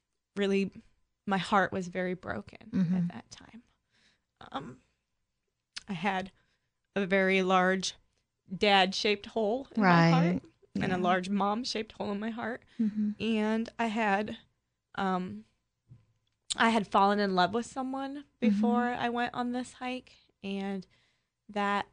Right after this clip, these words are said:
Speaker 1: was falling apart.
Speaker 2: Mm.
Speaker 1: And so there was a love-shaped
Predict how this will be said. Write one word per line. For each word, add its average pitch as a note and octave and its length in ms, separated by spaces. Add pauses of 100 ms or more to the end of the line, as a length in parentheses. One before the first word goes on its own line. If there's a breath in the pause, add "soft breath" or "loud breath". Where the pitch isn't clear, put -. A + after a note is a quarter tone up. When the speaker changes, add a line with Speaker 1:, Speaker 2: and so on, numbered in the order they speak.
Speaker 1:
was F#3+ 240
falling F#3+ 320
apart. F3+ 560
Speaker 2:
Mm. F#3+ 540
Speaker 1:
And F#3 340 (240 loud breath)
so - 140
there G3 120
was F#3 180
a F#3+ 60
love-shaped F#3 720